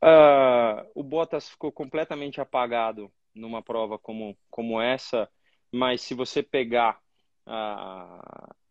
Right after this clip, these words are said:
entre o terceiro e o décimo terceiro, que acho que foi onde ele, ele chegou, era todo mundo muito colado. É, cara, o, o Verstappen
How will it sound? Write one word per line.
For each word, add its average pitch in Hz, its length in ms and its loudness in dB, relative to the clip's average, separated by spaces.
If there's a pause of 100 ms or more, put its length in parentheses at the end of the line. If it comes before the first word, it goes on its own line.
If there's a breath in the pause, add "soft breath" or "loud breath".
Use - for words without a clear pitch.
(300)
entre 147 320 -4
o 147 60 -2
terceiro 160 560 -4
e 139 100 0
o 127 60 -2
décimo 135 500 0
terceiro, 120 440 -8
que - 100 -8
acho - 160 -10
que - 60 -20
foi 120 180 -8
onde 117 80 -6
ele, 113 280 -6
ele 110 200 -6
chegou, 120 460 -4 (320 soft breath)
era 123 240 -4 (120)
todo 185 240 0
mundo 147 260 -4
muito 131 220 -6
colado. 131 420 0 (680 loud breath)
É, 98 1400 -6
cara, 101 420 -4
o, 104 380 -6
o 101 60 -8
Verstappen 117 880 0